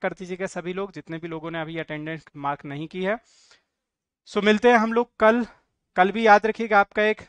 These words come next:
सेशन है दो से लेकर के चार, तो कल मिलिएगा मेरे से दो से चार, और कल हम लोग टॉप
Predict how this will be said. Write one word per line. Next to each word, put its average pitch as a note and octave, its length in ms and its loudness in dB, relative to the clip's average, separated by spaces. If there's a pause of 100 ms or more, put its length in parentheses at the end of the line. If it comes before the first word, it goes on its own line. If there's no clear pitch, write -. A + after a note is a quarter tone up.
सेशन G#3 420 -2
है A#3 120 -6 (720)
दो F#3 120 -2
से G#3 140 -2
लेकर G3 300 0
के G3+ 120 -2
चार, D3+ 540 -2 (100)
तो E3 80 -14
कल G3 320 2
मिलिएगा F#3+ 440 0
मेरे G3 220 -2
से A3+ 200 -8
दो D#3+ 120 -8
से F#3 140 -8
चार, G3 300 0 (460)
और D#3 120 -6
कल F3 240 2
हम E3+ 160 -8
लोग F3 240 -6 (340)
टॉप F#3 280 4